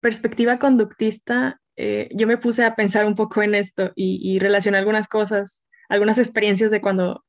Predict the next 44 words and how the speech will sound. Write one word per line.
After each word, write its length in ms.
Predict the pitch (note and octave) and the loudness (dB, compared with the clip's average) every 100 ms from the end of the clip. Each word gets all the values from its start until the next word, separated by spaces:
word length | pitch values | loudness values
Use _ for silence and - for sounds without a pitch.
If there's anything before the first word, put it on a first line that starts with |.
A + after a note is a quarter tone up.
| _ | _
yo 160 | - G#3 | -2 -2
estaba 300 | G3 G#3 G#3 | 2 2 2
en 80 | G#3 | 0
la 60 | |
secundaria, 540 | G3 G3+ A3+ A3 G#3+ - _ _ _ _ _ - | 0 2 4 2 0 -6 _ _ _ _ _ 0
porque 580 | A3+ A3+ A3 A3+ G#3 | 0 2 2 2 2
me 140 | - G#3 | 0 -2
acuerdo 260 | G3+ G#3 | 0 -2
que 140 | A3 B3+ | 0 2
los 180 | A3 G#3 | 2 2
alumnos, 720 | G#3+ G#3 G#3+ A3+ A3+ - - | 2 4 2 2 0 -4 -4
pues, 160 | - G#3 | 0 2
debíamos 460 | G3+ G3 G3+ A3 A3 | 4 4 2 0 0
hacer 200 | A3 G#3+ | -2 0
filas 460 | A3+ G#3+ G#3+ G#3+ | 2 4 2 2
y 60 | G#3+ | 0
debíamos 580 | F#3+ F3+ F#3 G3 G3+ G3 | 2 0 0 -2 -4 -6
estar 360 | - F#3 F#3 - - _ _ _ _ | -2 -2 -2 -6 -20 _ _ _ _
todos 260 | G3+ G#3+ | 2 4
serios 420 | A3 G#3+ G#3 G#3+ G#3+ | 4 2 4 2 0
para 280 | F#3+ F#3 | -4 -4
poder 300 | - F#3 F#3 | -4 0 2
irnos 320 | G#3 G#3+ G#3 G3+ | 4 2 2 2
de 120 | G3 | 2
la 60 | |
escuela 680 | F3+ F3+ F#3+ F#3 F#3 F#3 F3+ | 0 0 0 2 0 0 -2
o 100 | F3+ | -2
para 340 | F3+ F3 - - _ - _ | -2 -2 -4 -10 _ -20 _
poder 220 | - G3 G3+ | 2 4 4
entrar 240 | G#3 G#3 | 4 2
al 100 | G#3 | 4
salón, 380 | G3+ G3 G#3 A3 | 4 2 2 -2
o 80 | G3 | -4
sea, 280 | F#3+ F#3 - _ | -2 -4 -6 _
la 220 | F3+ F3 | -4 -2
hora 180 | F#3 G3+ | 0 0
de, 320 | F3+ E3+ - | 0 -4 -4
de 120 | F#3 | -2
salida 480 | F#3 E3+ F#3 G3 F#3 | 0 2 2 2 0
o 100 | F3 | -4
la 140 | E3+ | -4
hora 120 | E3 F3 | -2 -2
de 60 | |
entrada. 420 | F3 F3 F3 A3 | -2 -2 -2 -4